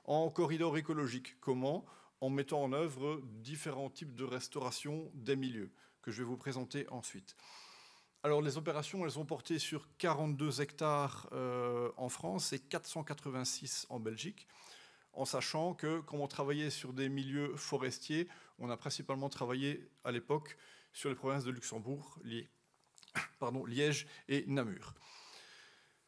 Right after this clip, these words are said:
Les actions, elles étaient au nombre de sept. Et ce qui est intéressant ici, c'est qu'on avait un, on avait un volet networking qui était relativement intéressant, puisque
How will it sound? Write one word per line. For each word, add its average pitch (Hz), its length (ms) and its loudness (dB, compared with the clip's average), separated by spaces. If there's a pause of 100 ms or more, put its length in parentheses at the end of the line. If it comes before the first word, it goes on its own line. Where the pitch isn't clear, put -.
(1080)
Les 139 280 4
actions, 156 300 0
elles 139 80 4
étaient 147 140 0
au 139 80 4
nombre 131 260 0
de 110 100 2
sept. - 500 0 (280)
Et 151 180 4
ce 147 60 0
qui 170 80 2
est 151 60 2
intéressant 151 520 4
ici, 165 200 0
c'est 175 120 0
qu'on 143 100 2
avait 139 200 6
un, 131 600 4 (320)
on 139 140 -2
avait 135 260 2
un 135 160 2
volet 139 480 2
networking 147 720 -2
qui 147 120 -8
était 135 140 -4
relativement 151 520 -4
intéressant, 139 560 -4 (480)
puisque 156 320 -2